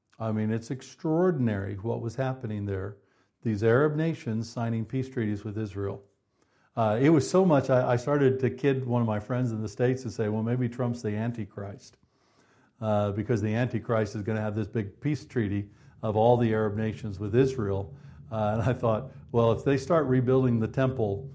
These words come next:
uh, get ready, we're in the tribulation." Uh, <laughs> so anyway, uh, so,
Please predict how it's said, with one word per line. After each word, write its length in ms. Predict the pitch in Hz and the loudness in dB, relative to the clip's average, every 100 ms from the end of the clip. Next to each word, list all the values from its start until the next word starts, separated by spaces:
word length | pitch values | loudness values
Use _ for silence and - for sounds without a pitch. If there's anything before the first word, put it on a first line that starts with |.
| - - - | -18 -20 -6
uh, 680 | 120 110 107 104 104 101 104 | -2 0 2 0 -2 -2 -4
get 260 | 107 131 | 6 6
ready, 240 | 120 117 110 | 8 6 4
we're 180 | 120 | 4
in 80 | 120 | 4
the 80 | 113 | 2
tribulation." 760 | 113 120 110 107 101 104 98 - - - | 2 2 4 2 0 -4 -8 -12 -18 -10
Uh, 400 | 110 104 104 104 101 | -6 -4 -4 -4 -4
<laughs> 120 | 143 | -4
so 520 | 123 - 123 107 101 - - - - | -4 2 2 4 0 -10 -20 -20 -2
anyway, 420 | 127 127 110 95 - - - - - - - - - - - - | 4 6 4 2 -4 -16 -20 -20 -20 -20 -20 -20 -20 -20 -16 -4
uh, 340 | 117 110 107 | -2 0 -2
so, 500 | 104 - 131 123 - | -4 0 2 2 -2